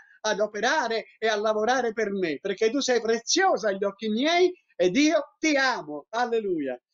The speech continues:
E così, dal Salmo cinquantuno. Ecco, potete pure ripetere dietro a me. "Abbi pietà di me, o Dio, per la tua bontà.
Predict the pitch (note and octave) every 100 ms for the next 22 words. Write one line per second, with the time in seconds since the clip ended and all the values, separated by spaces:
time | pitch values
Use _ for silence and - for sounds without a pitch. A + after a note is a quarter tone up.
0 | - D4 D4+ D#4+ A3 F3+ E3+ _ _ _
1 | F3+ F#3+ B3+ C#4 C4 A#3+ A#3 G#3+ G#3 G3
2 | D#3 B2+ A#2 - _ _ _ - A#3 B3
3 | A3 G3+ A#3 C4 C#4+ C4+ F4 D#4 D4 C4+
4 | B3+ A#3+ A#3 A3 A3+ G#3+ F3+ E3 C3 -
5 | _ _ _ _ _ _ _ A#3+ D4 D4+
6 | B3 A3 G#3+ C#4 C4 B3+ A#3+ A3+ G3 G#3
7 | G3+ E3 F#3+ C#4+ D4 C4+ B3+ A3 G#3 G#3+
8 | G#3+ D#4 D4 A#3 A3+ G#3 G#3 C#3+ A2